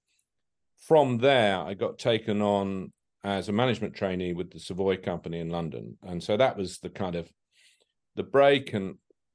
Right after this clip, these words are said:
at that time, y-, you know, people leaving the sort of co-, uh, the college courses that I'd done, it was an O N D I did, which is now a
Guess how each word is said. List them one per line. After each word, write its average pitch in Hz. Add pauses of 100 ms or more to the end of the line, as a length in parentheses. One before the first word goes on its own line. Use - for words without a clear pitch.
(160)
at 117
that 127
time, 117 (120)
y-, 98 (140)
you 113
know, 95 (1040)
people 120
leaving 98
the 92
sort 98
of 90
co-, -
uh, 95
the 92
college 120
courses 87
that 85
I'd 101
done, 82
it 82
was 87
an 101
O 107
N 95
D 98
I 78
did, 80
which -
is 80
now 87
a 82